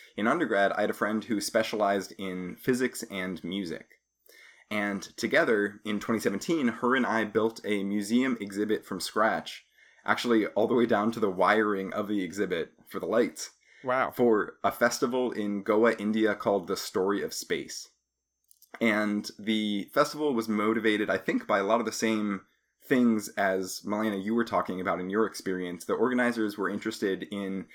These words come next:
Speaker 1: exploring how science and art could be combined to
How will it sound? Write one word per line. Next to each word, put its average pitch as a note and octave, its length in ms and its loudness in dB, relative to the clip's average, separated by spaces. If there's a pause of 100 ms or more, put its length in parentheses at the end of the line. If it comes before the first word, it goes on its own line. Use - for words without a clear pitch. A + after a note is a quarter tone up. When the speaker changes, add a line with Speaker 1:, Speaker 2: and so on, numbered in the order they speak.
(200)
Speaker 1:
exploring A#2+ 580 0
how A2 120 2
science G#2+ 360 0
and G#2+ 100 -4
art G#2 200 0
could G#2+ 120 -10
be G2+ 100 -4
combined G2 720 -2 (120)
to F#2+ 420 -2